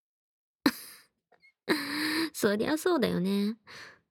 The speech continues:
私と恋人になれるチャンスだしね。ま、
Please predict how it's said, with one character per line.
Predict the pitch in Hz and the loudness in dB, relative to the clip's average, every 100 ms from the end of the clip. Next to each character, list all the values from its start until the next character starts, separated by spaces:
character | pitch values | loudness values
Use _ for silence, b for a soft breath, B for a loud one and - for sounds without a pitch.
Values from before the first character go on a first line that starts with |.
| _ | _
私 | 175 185 220 220 - | 2 2 2 0 2
と | 220 214 | 2 2
恋 | - 214 220 | 4 4 6
人 | 214 214 220 | 4 2 4
に | 214 | 6
な | 208 208 | 6 4
れ | 214 | 4
る | 196 - | 0 -2
チ | 220 | 2
ャ | |
ン | 277 | 2
ス | 294 190 | 2 0
だ | 160 | -2
し | - 160 | 0 2
ね。 | 185 208 220 - - _ _ _ _ _ _ _ _ _ _ _ | 4 6 4 0 -8 _ _ _ _ _ _ _ _ _ _ _
ま、 | - | 0